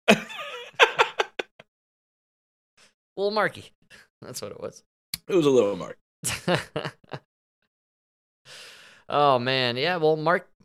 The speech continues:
Speaker 2: Marky Mark going around, uh, pushing the Christianity. Uh, Bruce Springsteen, I just wanna circle it back. Lasagna dinner. I hope everybody,
Speaker 1: Mm.
Speaker 2: uh, looks that up. I, I found it to be fascinating because there were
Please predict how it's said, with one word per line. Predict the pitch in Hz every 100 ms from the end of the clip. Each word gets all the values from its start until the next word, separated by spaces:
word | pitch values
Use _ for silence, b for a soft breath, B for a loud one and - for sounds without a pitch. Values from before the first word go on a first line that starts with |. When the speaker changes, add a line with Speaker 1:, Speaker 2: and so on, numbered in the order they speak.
| -
Speaker 2:
Marky | 160 185
Mark | 202 147 143 156 - 139
going | 139 147
around, | 156 135 131 139 135 _ _
uh, | - 131 123 120
pushing | 113 131 - 147
the |
Christianity. | 143 143 139 151 131 127 123 135 139 143
Uh, | 113
Bruce | 113 135 139 -
Springsteen, | - 143 139 - 143 143
I | 123
just | 120
wanna | 127 123
circle | 117 143 123 127
it | 127
back. | 120 123 127
Lasagna | 117 120 131 135 139 135 120
dinner. | 127 127 139 - _ _ -
I | 110
hope | 123
everybody, | 127 123 131 127 127
Speaker 1:
Mm. | 123
Speaker 2:
uh, | 117
looks | 117 131 -
that | 131 120 113
up. | 98 92
I, | 113 92
I | 113
found | - 156 165
it | 160
to | 151
be | 131 120 117 113 _ _ -
fascinating | - 160 180 170 156 139 131 127 120
because | 127 135 127 117
there | 127
were | 123 131 123